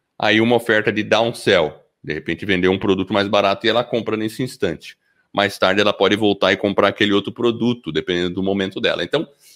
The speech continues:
você consegue a, a, unir a, essas estratégias dentro de um funil de venda. Porque você não tá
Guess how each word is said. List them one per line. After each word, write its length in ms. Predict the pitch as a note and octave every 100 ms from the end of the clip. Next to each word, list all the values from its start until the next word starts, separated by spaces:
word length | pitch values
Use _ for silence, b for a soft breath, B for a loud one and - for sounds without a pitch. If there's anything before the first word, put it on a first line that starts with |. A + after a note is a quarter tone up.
| b
você 220 | A2 C#3
consegue 540 | C3+ C3 - C3+ C#3
a, 80 | B2 -
a, 380 | C#3 C3+ - - _ _ _
unir 540 | C#3 C#3 D3 F3+ D#3+
a, 160 | D3 -
essas 360 | C3+ C#3+ C3 C3
estratégias 1200 | C3 - C#3+ D3 - - A2+ A#2 A#2 C3+ C#3 - _ _ _ -
dentro 400 | A2+ A#2 B2 A#2+
de 60 |
um 100 | A#2+
funil 360 | A#2 A#2+ A2 A2
de 160 | A2+
venda. 520 | G#2+ F#2 F2 E2 D#2+ - _ -
Porque 220 | A2 A2
você 320 | G#2+ - B2
não 180 | B2 A#2
tá 460 | A2+ B2+ D3 -